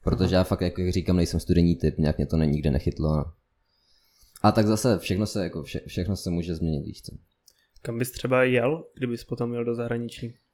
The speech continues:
Speaker 1: Hele.
Speaker 2: Nějaká první země, kam bys zamířil jako úplně nahned?
Speaker 1: Jako, eh, já mám už od malička sen jet na Nový Zéland. To je prostě taková, jako fakt je to tam nádherný.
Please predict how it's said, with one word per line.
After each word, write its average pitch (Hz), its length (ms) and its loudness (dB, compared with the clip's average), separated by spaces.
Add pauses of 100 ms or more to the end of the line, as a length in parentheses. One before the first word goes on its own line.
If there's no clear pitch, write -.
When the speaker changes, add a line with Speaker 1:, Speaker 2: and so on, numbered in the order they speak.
(160)
Speaker 1:
Hele. 85 160 0
Speaker 2:
Nějaká 98 280 6
první 131 260 4
země, 123 280 2
kam 127 160 -2
bys 120 100 -6
zamířil 123 360 -2
jako 117 140 -4
úplně 123 360 -4
nahned? 117 320 -4 (260)
Speaker 1:
Jako, 123 580 4 (560)
eh, 82 100 0 (480)
já 98 100 2
mám 123 80 4
už 127 100 0
od 98 120 4
malička 113 360 2
sen 90 500 0 (220)
jet 87 260 0
na 90 80 2
Nový 104 280 4
Zéland. 69 440 0 (320)
To - 80 -2
je 95 80 4
prostě 95 340 0
taková, 92 340 2
jako 87 220 0
fakt - 280 -2
je 98 60 0
to 85 60 -8
tam 87 220 2
nádherný. 85 840 2